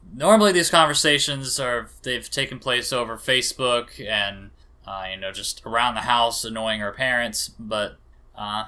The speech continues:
you know, it's, it's time for the rest of the world to experience whatever this is. I don't know anyone will listen to this, and I'm just ahead of time sorry if you are. I don't, you surely have better things to do with your time. But,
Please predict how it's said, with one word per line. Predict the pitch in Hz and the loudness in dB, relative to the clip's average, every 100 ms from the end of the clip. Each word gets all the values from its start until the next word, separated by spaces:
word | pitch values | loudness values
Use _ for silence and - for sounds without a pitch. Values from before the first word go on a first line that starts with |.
| 135 | -6
you | 160 | 0
know, | 170 170 160 147 - | 4 4 0 -10 -10
it's, | 170 170 - - - - - | -6 -4 -2 -4 -8 -14 -12
it's | 156 - | -6 4
time | 185 180 | 6 6
for | 175 | 2
the | 156 | 4
rest | 156 - | 4 2
of | - | -4
the | 143 | 0
world | 139 131 113 104 101 - - - | 4 6 4 2 -6 -20 -16 -10
to | 123 107 | -6 -4
experience | - - 110 104 104 - - | -6 -4 -2 -2 -2 -2 -2
whatever | 110 117 123 113 113 113 113 - - - | -2 2 2 2 -2 -2 -6 -16 -20 -12
this | 117 - | -6 -4
is. | 120 127 147 - - - - - - - | -2 -2 -2 -2 -4 -8 -20 -20 -20 -12
I | |
don't | 117 123 | -8 -4
know | 117 | -2
anyone | 117 117 117 117 | 0 -2 -4 -6
will | 127 127 | -2 0
listen | 127 147 | 0 -2
to | 139 | -4
this, | 147 160 - | -2 -2 -2
and | 120 123 117 | -4 -6 -6
I'm | 113 110 | -6 -6
just | 117 - - - - - - | -6 -8 -10 -20 -20 -14 -6
ahead | 120 131 | 0 0
of | 131 | 0
time | 143 135 127 | 0 2 2
sorry | - 147 135 147 151 143 - | 2 4 6 6 4 0 -8
if | - 139 | -8 -6
you | 139 139 | -2 4
are. | 147 107 104 104 - 107 | 6 4 0 -6 -12 -16
I | |
don't, | 107 107 - | -14 -14 -16
you | 113 110 | -18 -12
surely | - 123 117 | -8 -6 -6
have | 113 | -6
better | 110 113 | -4 -4
things | 113 113 | -4 -8
to | 107 | -8
do | 107 107 | -6 -6
with | 104 | -6
your | |
time. | 101 104 95 87 - - - - - - - - | -6 -8 -10 -14 -20 -20 -18 -16 -16 -18 -20 -10
But, | - 104 104 | 0 0 0